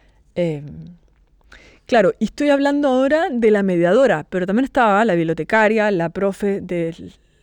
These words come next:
era una profe de cada uno de los cursos, eh, había otra persona más, me acuerdo, adulta en la sala.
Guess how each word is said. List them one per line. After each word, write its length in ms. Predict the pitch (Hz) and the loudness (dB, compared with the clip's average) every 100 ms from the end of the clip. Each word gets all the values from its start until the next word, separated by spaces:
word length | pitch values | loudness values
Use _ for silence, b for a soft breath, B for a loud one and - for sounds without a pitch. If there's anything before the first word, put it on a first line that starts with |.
| - | -10
era 200 | 175 170 | -8 -4
una 220 | 185 190 | -4 -4
profe 400 | 202 202 214 196 | -4 -6 -6 -8
de 160 | 185 | -8
cada 240 | 175 190 185 | -6 -4 -4
uno 200 | 185 190 | -4 -4
de 60 | |
los 140 | 175 165 | -6 -8
cursos, 560 | - 240 - 220 208 196 b b b b _ | -8 -8 -8 -8 -8 -10 b b b b _
eh, 400 | 175 165 160 - - _ _ _ | -10 -10 -12 -16 -20 _ _ _
había 320 | 185 180 196 | -8 -4 -2
otra 240 | 190 220 208 | -2 -4 -8
persona 320 | 180 202 196 | -8 -8 -6
más, 200 | 196 190 | -6 -6
me 80 | 196 | -6
acuerdo, 360 | 185 180 180 | -6 -8 -8
adulta 380 | 170 185 185 185 | -6 -6 -6 -6
en 80 | 170 | -8
la 80 | 165 | -8
sala. 320 | - 196 196 | -10 -8 -10